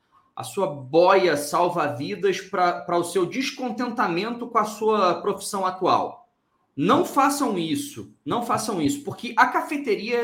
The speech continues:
ele é, ela é apaixonante, assim, tipo, cara, todo mundo gosta de cafeteria, já pensou em algum momento, se vocês estão aqui, vocês já pensaram, né, por mais que vocês não tenham aberto ainda.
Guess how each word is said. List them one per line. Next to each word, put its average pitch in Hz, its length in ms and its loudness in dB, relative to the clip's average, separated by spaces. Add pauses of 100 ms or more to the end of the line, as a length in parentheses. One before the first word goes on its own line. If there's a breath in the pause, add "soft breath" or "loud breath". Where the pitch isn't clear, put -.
ele 220 220 0
é, 220 500 4
ela 240 140 2
é 240 60 6
apaixonante, 254 800 0
assim, 120 280 -8
tipo, - 280 -18
cara, 135 500 2 (240 loud breath)
todo - 160 -2
mundo 294 240 -2
gosta 175 480 4
de - 80 -12
cafeteria, 156 500 -4
já 180 140 -2
pensou 180 580 -2
em 180 80 0
algum 160 240 -4
momento, 180 360 -2
se - 40 -18
vocês 220 320 -4
estão 240 300 -6
aqui, 220 140 -6
vocês 226 200 -10
já 233 120 -2
pensaram, 175 760 0 (200)
né, 143 160 2
por 151 160 -6
mais 175 180 0
que - 80 -10
vocês 190 240 -4
não 196 180 -6
tenham 196 240 -4
aberto 170 440 0
ainda. 131 440 -2